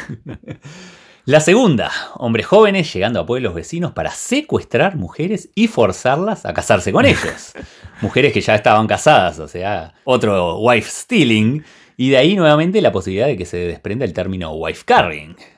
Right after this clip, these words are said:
Speaker 2: Y la tercera, volvemos a Rosvo Ronkainen.
Speaker 1: El maleante.
Speaker 2: <laughs> Quien entrenaba a sus ladrones para que fueran más rápidos y fuertes, llevando bolsas grandes en sus espaldas.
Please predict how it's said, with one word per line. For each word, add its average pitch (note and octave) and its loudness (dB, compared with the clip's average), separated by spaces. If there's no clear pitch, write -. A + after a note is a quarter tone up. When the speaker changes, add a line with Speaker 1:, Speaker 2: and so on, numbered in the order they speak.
Speaker 2:
Y C#3+ 2
la B2 0
tercera, A2 -4
volvemos G#2+ -4
a F2 -2
Rosvo G2 -4
Ronkainen. F2+ -8
Speaker 1:
El G#2+ -6
maleante. F#2 -8
Speaker 2:
<laughs> - -20
Quien C3+ -2
entrenaba D3 -2
a C#3 -2
sus C3 -4
ladrones C3 0
para G#2+ -4
que G2+ -4
fueran C3+ -2
más F#3 2
rápidos E3+ -2
y G#2+ -12
fuertes, - -10
llevando A#2 -6
bolsas F3+ -2
grandes G3+ -6
en B2+ -8
sus A#2 -8
espaldas. D#3+ -6